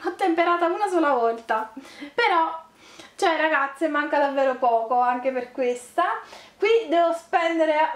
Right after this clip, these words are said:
veramente un minuto per questa matita. Allora, ragazze, per me è stata una, una fortuna trovare questa matita all'interno di questa palette. Perché è stata una fortuna? Ecco, sono a fuoco. Perché è stata una fortuna? Perché io,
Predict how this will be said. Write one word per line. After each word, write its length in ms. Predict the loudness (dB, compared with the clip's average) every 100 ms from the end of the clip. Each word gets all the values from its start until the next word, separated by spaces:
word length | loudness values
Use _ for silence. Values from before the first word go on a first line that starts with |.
| -4
veramente 540 | 0 2 2 0 0
un 100 | 0
minuto 380 | 0 -4 -6 -8
per 140 | -8
questa 300 | -12 -14 -8
matita. 520 | -6 -6 -6 -6 -6 0
Allora, 340 | 0 2 2
ragazze, 680 | 2 0 -2 -4 -6 -6 -6 -14 -20 -20 -20 -20 _ _ _ _
per 120 | 0
me 120 | 2
è 160 | 0 0
stata 400 | 0 0 -2 -4
una, 400 | -2 -2 -4 -8 -16 -12
una 280 | -4 -2 -2 -6
fortuna 1000 | -10 -10 -6 -4 -2 -2 -2 -4 -6 -10
trovare 840 | -4 0 0 0 -2 -2 -2 -2
questa 360 | -8 -8 -4 -2
matita 420 | -2 -4 -6 -4
all'interno 500 | -4 -4 -4 -4 -6
di 120 | -8
questa 300 | -10 -10 -10
palette. 560 | -6 -6 -8 -12 -10 -6
Perché 300 | -4 -2 -4
è 40 |
stata 240 | -4 -8 -6
una 120 | -8
fortuna? 800 | -10 -14 -16 -12 -8 -6 -8 -12 _ _ _
Ecco, 280 | -20 -20 -20
sono 140 | -20 -20
a 40 |
fuoco. 260 | -18 -20 -20 -20 -12
Perché 280 | -4 -2 -2
è 20 |
stata 240 | -6 -8 -10
una 120 | -10
fortuna? 520 | -12 -16 -16 -16 -12
Perché 320 | -8 -8 -6 -2
io, 540 | 0 2 2 -2